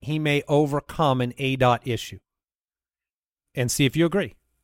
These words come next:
Air, uh, his career catch percentage is sixty-six percent. From the time he became an elite player with Aaron Rodgers,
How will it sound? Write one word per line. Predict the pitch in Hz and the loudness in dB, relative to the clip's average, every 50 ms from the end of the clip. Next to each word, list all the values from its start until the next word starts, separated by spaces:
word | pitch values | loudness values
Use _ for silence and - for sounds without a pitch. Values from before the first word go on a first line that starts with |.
| _ _ _ _ _ _ _ _ _ _ _ _ _ _ _ _ _ _ _ _ - | _ _ _ _ _ _ _ _ _ _ _ _ _ _ _ _ _ _ _ _ 0
Air, | 165 160 180 - - | 4 4 4 4 4
uh, | 156 151 139 127 - | 2 2 2 2 2
his | 131 175 226 220 - | 2 2 2 2 -2
career | - - 185 151 156 175 185 | 0 2 4 4 6 4 4
catch | 165 - 170 160 - - | 4 4 2 0 0 -2
percentage | - 139 - - 165 143 139 127 120 - 139 | -4 -6 -2 -2 -2 -2 0 -2 -4 -6 -8
is | 120 - | -8 -2
sixty-six | - 160 143 - - 135 - - 147 - - | -2 -2 -2 -2 -6 -4 -2 -2 -2 -2 -2
percent. | - 135 120 - - 123 107 - _ _ _ _ _ _ _ _ | -4 -6 -4 -2 -2 -2 -2 -4 _ _ _ _ _ _ _ _
From | - - 180 185 | 4 4 6 6
the | 180 165 | 4 2
time | - 165 185 196 190 180 | 2 2 4 4 6 4
he | 180 | 4
became | 160 156 143 - 170 165 165 160 | 2 0 0 2 2 2 2 2
an | 147 131 | 2 2
elite | 127 127 131 147 170 165 - | 2 2 2 2 0 0 0
player | - 151 143 139 135 | 2 2 4 4 4
with | 135 135 | 2 2
Aaron | 135 131 127 123 | 2 2 2 2
Rodgers, | 123 127 135 131 127 120 117 110 - - | 2 4 4 4 4 2 0 -2 -4 -8